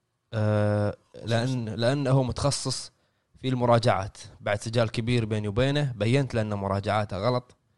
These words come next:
بغلط، والسبب أن الشخص يقيم ألعاب هو ما لعب منها شيء،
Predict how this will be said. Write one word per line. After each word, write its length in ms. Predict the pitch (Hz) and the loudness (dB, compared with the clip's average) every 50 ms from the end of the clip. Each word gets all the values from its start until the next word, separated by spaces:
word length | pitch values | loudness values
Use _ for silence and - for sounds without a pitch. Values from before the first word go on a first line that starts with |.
| _ _ _ _ - | _ _ _ _ -4
بغلط، 360 | 110 117 117 113 95 87 - | 0 2 2 2 2 0 -4
والسبب 400 | 90 95 - - 110 113 110 - | -8 -8 -8 -6 -4 -4 -4 -4
أن 120 | 104 110 101 | -6 -8 -8
الشخص 400 | 98 - - 123 113 104 - - | -6 -4 -4 -4 -4 -4 -6 -8
يقيم 360 | 98 - 117 123 120 110 98 | -6 -2 0 0 0 0 -2
ألعاب 320 | 87 92 104 120 127 123 123 - _ - | -2 0 0 0 0 -2 -4 -12 _ -4
هو 220 | 110 113 113 110 | -2 0 0 0
ما 200 | 110 120 123 120 | 0 0 0 2
لعب 240 | 117 107 104 110 107 | 2 2 0 0 -2
منها 240 | 113 110 104 110 104 | -4 -6 -4 -4 -4
شيء، 240 | - - 98 - | -4 -6 -8 -8